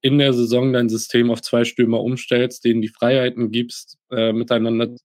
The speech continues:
zocken zu können und trotzdem einfach, ähm, also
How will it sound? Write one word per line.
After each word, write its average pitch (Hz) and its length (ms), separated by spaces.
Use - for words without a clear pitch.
zocken 143 360
zu - 160
können 135 380
und 120 220
trotzdem 143 580
einfach, 127 560
ähm, 117 640
also 117 220